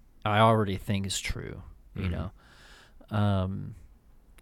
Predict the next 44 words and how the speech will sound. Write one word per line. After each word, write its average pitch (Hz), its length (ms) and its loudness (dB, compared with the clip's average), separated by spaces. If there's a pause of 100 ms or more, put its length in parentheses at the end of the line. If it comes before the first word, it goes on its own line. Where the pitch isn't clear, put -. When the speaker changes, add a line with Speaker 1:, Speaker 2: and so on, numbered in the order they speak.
(140)
Speaker 1:
but - 220 0
for 123 120 -4
the 107 80 0
sake 135 320 4
of 107 100 2
our 104 140 2
church, 120 520 0
for - 120 -2
the 104 80 0
sake - 280 0
of 98 120 0
being 113 180 0
a 95 60 0
faithful 113 520 0
preacher, 98 720 -2 (960)
um, 98 720 -2 (200)
and 107 140 -2
to 110 60 0
be 110 240 2
honest 135 460 4
in 101 100 0
front 104 180 -2
of 92 60 -6
our 90 120 -2
church 92 420 -4
and 104 100 0
not 120 180 0
just - 200 -2
kind 120 140 0
of 101 80 -6
preach - 460 0
my 110 240 0
soapboxes 92 880 -2
when 98 100 0
I 98 80 0
get 98 200 -4
to 107 100 -4
some 101 180 -4
of 98 80 -2
these 90 140 -6
passages. 87 680 -4 (640)
I - 60 -4
think 160 140 4
that's, 131 180 4